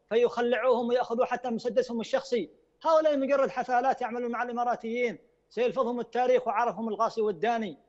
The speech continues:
ولا كرامة لهم عندنا حتى، حتى يستردوا كرامتهم ويستردوا أسرهم من الإمارات ويكونوا أحرار، فعندئذ سيكونوا إخوة لنا وسنضعهم على رؤوسنا. أما وطالما وهم على هذا ال-، المنطق،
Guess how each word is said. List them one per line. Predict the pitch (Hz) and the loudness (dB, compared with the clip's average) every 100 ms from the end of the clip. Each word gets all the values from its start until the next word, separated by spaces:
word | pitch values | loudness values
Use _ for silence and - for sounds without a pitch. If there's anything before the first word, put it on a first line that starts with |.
| _ | _
ولا | - 233 247 | -4 0 0
كرامة | 247 254 247 226 | 0 -2 -2 -2
لهم | 233 226 | -4 -4
عندنا | 220 208 233 | -6 -4 -4
حتى، | 208 226 - - 240 - - _ | -4 -8 -8 0 0 0 -14 _
حتى | - 269 - - 233 | -4 -4 -4 2 2
يستردوا | - - 247 220 233 | 2 -2 -2 2 0
كرامتهم | 196 208 254 269 240 233 139 _ - | 2 0 2 2 2 -2 -4 _ 0
ويستردوا | 220 - 247 226 220 233 | 0 2 0 2 2 2
أسرهم | 269 247 254 | 0 2 2
من | |
الإمارات | 254 233 247 240 262 208 - - | 0 2 2 4 2 0 -10 -4
ويكونوا | 196 214 240 247 233 | 2 2 2 0 -4
أحرار، | 196 233 277 - - _ | -2 2 2 2 -6 _
فعندئذ | 151 220 214 214 208 208 208 160 _ | -6 -4 -2 -2 -2 -2 -4 -12 _
سيكونوا | - 202 - 214 214 | -8 -6 -4 -6 -6
إخوة | 247 240 202 | -2 0 2
لنا | 214 220 - _ - | 2 0 -4 _ -8
وسنضعهم | 160 202 214 202 165 202 180 _ - | -4 0 2 2 0 -8 -12 _ -2
على | 160 202 202 | 0 2 2
رؤوسنا. | 202 202 175 196 196 - | 0 -4 -6 -6 -8 -8
أما | 254 254 247 | -6 0 2
وطالما | 220 226 220 220 220 | 4 2 2 2 0
وهم | 196 208 175 | 0 -2 -4
على | 196 | -4
هذا | 175 202 190 208 - _ - | -4 -6 -6 -10 -10 _ -8
ال-، | 180 185 | -2 -2
المنطق، | 170 220 269 285 269 | -2 -2 0 0 0